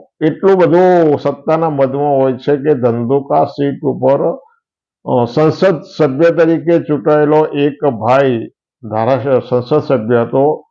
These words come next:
એનું વિધાન એવું હતું કે હું દલિતોના વોટથી ચૂંટાતો નથી, પરંતુ ઉત્તર ગુજરાતે છોડી અને ધંધુકા બેઠક ઉપર ધારાસ-,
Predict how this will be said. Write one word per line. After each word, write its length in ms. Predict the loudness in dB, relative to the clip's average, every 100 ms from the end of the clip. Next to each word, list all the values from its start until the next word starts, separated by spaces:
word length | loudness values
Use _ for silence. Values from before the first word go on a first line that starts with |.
| _ _ 0
એનું 240 | 4 4 4
વિધાન 400 | 4 2 2 0
એવું 440 | 0 2 2 0
હતું 360 | -2 -2 -4 -4
કે 140 | -2
હું 500 | 0 -2 -2 -4 0
દલિતોના 680 | 0 0 -2 -2 -2 0 0
વોટથી 840 | 2 0 0 -4 -20 -8 -6 -4
ચૂંટાતો 500 | -6 -4 -2 -2 -4
નથી, 580 | -4 -2 0 0 -2 -12 _ _ _ _
પરંતુ 360 | 2 2 4 4
ઉત્તર 360 | 2 2 0
ગુજરાતે 560 | 2 2 4 2 2 0
છોડી 440 | 0 0 2 4
અને 280 | 4 4 4 2 2 2 2 0 -4 -4
ધંધુકા 540 | -4 -4 -2 -2 0 0
બેઠક 400 | 2 0 2 -2
ઉપર 240 | 0 -2 0
ધારાસ-, 520 | 0 2 0 -2